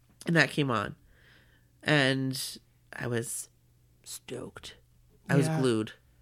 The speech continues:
Speaker 2: We were pretty excited when he got up there.
Speaker 1: Mm-hmm.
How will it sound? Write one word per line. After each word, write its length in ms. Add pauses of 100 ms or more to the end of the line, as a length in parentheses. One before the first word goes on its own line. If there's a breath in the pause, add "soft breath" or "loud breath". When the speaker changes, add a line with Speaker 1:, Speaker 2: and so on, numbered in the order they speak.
(260)
Speaker 2:
We 140
were 100
pretty 280
excited 440
when 140
he 140
got 180
up 180
there. 400
Speaker 1:
Mm-hmm. 460